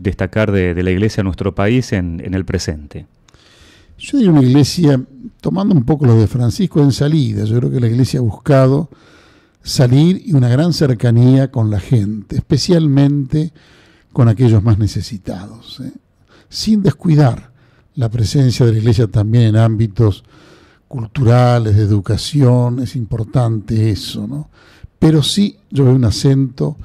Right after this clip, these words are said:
Speaker 2: muy marcado de cercanía, hasta en misiones de obispos. Yo no hace mucho estuve en una misión en, en Rafaela, o el otro año estuve en, en Venado Tuerto, y sé que acá en Gran Buenos Aires también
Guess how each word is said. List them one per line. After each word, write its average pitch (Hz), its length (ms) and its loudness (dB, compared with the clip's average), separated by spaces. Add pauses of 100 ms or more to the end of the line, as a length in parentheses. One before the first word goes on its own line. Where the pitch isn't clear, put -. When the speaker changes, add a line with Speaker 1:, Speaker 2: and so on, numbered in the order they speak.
(340)
Speaker 2:
muy 127 240 2
marcado 123 720 2
de 104 80 2
cercanía, 120 1000 2 (360)
hasta - 260 -2
en 147 160 4
misiones 123 520 2
de 110 100 2
obispos. - 640 -4 (640)
Yo - 120 -8
no 120 80 2
hace 113 160 2
mucho 120 240 2
estuve 127 200 0
en 120 80 4
una 107 140 2
misión 110 380 0
en, 98 220 -4 (560)
en 110 140 0
Rafaela, 117 760 2
o 107 140 -2
el 120 180 -8
otro 120 320 -4
año 113 140 2
estuve 107 260 -2
en, 95 300 -8 (840)
en 113 100 -2
Venado 104 340 2
Tuerto, 143 520 2
y - 20 -4
sé - 120 -4
que 120 60 -2
acá 113 140 -2
en 113 80 2
Gran 113 220 2
Buenos 104 300 -2
Aires 113 260 2
también 113 580 2